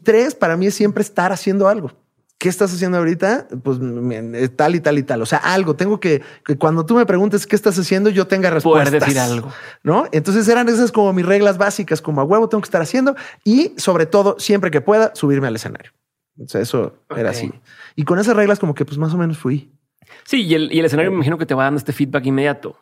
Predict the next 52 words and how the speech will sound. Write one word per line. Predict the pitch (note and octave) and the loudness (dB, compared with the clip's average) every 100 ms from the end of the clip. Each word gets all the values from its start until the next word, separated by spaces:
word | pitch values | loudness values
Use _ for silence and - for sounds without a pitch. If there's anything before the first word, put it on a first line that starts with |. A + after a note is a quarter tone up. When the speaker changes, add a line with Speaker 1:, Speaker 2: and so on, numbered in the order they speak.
| - | -6
Speaker 2:
¿no? | - | -2
Speaker 1:
Eso. | C#3 | 0
Speaker 2:
En | D#3+ | 0
el | C#3+ | 0
momento, | C#3+ E3+ C#3+ | -2 -2 -2
porque | C3 | -2
no | C#3+ | 0
hay, | D#3 D#3 | 0 0
no | D3+ | 0
hay | D3+ D#3+ | 2 0
de | D3 | 2
otra | D#3+ D#3 D#3 | 2 2 -4
que | C3+ C#3 B2 | -2 -4 -4
si | C3+ | -4
no | |
se | C3+ | -4
rieron, | E3 D3 D#3+ | -2 0 -2
pues | C#3+ A#2+ | -4 -6
ya | G#2 | -2
Speaker 1:
Nada. | G#2+ | 0
Speaker 2:
valió. | G#2+ C3 A2+ | 0 -2 -4
Speaker 1:
Es, | - A#2+ | -10 -4
es | - C#3+ | -2 -2
como | F#3 E3+ | 0 -2
si | C3+ C3 | -2 -2
Twitter | C3+ D3+ D3 | 0 -2 -2
tuviera | C#3+ B2 C#3+ C#3+ | -4 -2 -2 -2
caras, | C#3+ C#3 A2+ | -2 0 -2
güey. | G2 - | -6 -12
O | - | -8
sea, | A#2 A2+ - | -6 -6 -8
Speaker 2:
Ajá. | E3 A2+ C3 C#3+ | -4 -2 -2 -2
Speaker 1:
dices | B2 E3+ F#3 - | -2 -2 -2 0
algo | D#3 D#3+ G3 | 0 0 0
y | |
luego, | D3+ D#3+ F3+ | 0 0 0
luego | F3+ E3 D#3 | 0 0 0
puedes | D#3 C#3+ | 0 2
ver | D3 | 2
tú | D3 C#3+ C#3+ | 0 -2 0
en | C#3+ | -2
la | A2+ | -2
cara | B2+ D3 D3+ | 2 2 2
de | |
un | C3+ | 0
güey | C3+ C3+ | 0 0
que | |
se | - | -2
está | - C3 | -6 -4
chingando | C#3+ B2 C3 | -2 0 0
unas | B2+ A2+ - | -2 -2 -2
alitas. | G#2 A2 G#2+ C3 | -2 -4 -4 -6